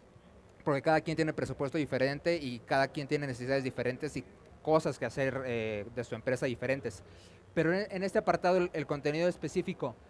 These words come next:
que esté relacionado con la ubicación de tu cliente es vital, porque imagínense, volviendo al, al tema de las playeras, eh, de fútbol,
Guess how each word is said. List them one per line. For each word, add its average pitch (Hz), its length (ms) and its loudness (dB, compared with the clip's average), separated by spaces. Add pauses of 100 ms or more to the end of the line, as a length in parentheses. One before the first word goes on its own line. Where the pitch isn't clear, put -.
(220)
que 160 80 0
esté 147 140 -2
relacionado 156 360 0
con 156 120 -2
la 147 80 2
ubicación 131 360 -2
de 147 60 -2
tu 143 120 -4
cliente 139 500 2 (160)
es 156 440 0 (120)
vital, 151 400 4 (420)
porque 147 440 2 (1800)
imagínense, 175 560 4 (100)
volviendo 156 320 4
al, 165 120 8
al 135 160 2
tema 156 300 0
de 139 140 4
las 120 200 0
playeras, 139 680 0
eh, 120 380 0
de 117 80 -2
fútbol, 139 480 4